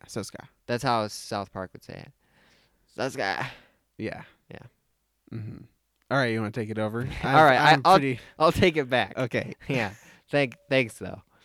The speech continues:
Speaker 2: Sosuke loses her
Speaker 1: Yeah.
Speaker 2: in ocean.
Speaker 1: Mm-hmm. Fuji-,
Speaker 2: And
Speaker 1: Fujimoto sent wave golems.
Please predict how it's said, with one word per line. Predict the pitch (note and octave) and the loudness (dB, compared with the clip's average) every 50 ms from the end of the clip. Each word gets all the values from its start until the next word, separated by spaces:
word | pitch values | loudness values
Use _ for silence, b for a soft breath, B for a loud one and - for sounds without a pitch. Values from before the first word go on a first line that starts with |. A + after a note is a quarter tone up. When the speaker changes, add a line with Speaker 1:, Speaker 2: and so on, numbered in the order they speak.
| b b b b b _ _ b b b b b b b - | b b b b b _ _ b b b b b b b -8
Speaker 2:
Sosuke | - F3+ F#3 G#3 G#3 - - G#3 G3 F#3+ | 2 4 4 4 4 4 2 2 2 2
loses | E3+ F3 F3 F3 F3 D#3+ D3+ C3 A2 G#2+ - - _ _ _ _ _ _ _ | 4 6 6 6 6 4 2 -2 -4 -4 -10 -18 _ _ _ _ _ _ _
her | - G#2+ G#2 F2+ F#2+ - _ _ _ _ _ | -10 -8 -8 -8 -8 -10 _ _ _ _ _
Speaker 1:
Yeah. | - A#2 A#2 | -6 -4 -4
Speaker 2:
in | A#2 B2 C3+ - _ _ - | -4 -6 -8 -10 _ _ -8
ocean. | F#2+ F2+ - - - - A2+ A2 _ _ _ _ _ _ _ - | -8 -8 -8 -10 -16 -20 -20 -20 _ _ _ _ _ _ _ -16
Speaker 1:
Mm-hmm. | A2+ A#2 G#2 A#2+ - - A#2 _ _ _ _ _ _ _ - B B B C#3+ C3+ B B _ _ _ | -16 -16 -14 -16 -18 -20 -20 _ _ _ _ _ _ _ -18 B B B -20 -20 B B _ _ _
Fuji-, | C3 C#3+ C#3+ | -2 -2 0
Speaker 2:
And | C#3 C3+ C3+ B2+ | 0 0 0 0
Speaker 1:
Fujimoto | D3 D3+ C#3 C#3 C#3+ C#3+ E3+ G3 F#3+ D3+ C3 | 0 0 2 2 4 4 6 6 6 4 4
sent | - - D3+ C#3+ C3+ C3 - - _ _ _ | 2 2 2 2 2 0 -2 -6 _ _ _
wave | - A#2 B2 D3+ F#3 E3+ | -2 0 2 2 0 0
golems. | - G#2 E2+ C#2+ C2 E2+ C3 - - - | 0 -2 -2 -2 -4 -8 -10 -12 -14 -16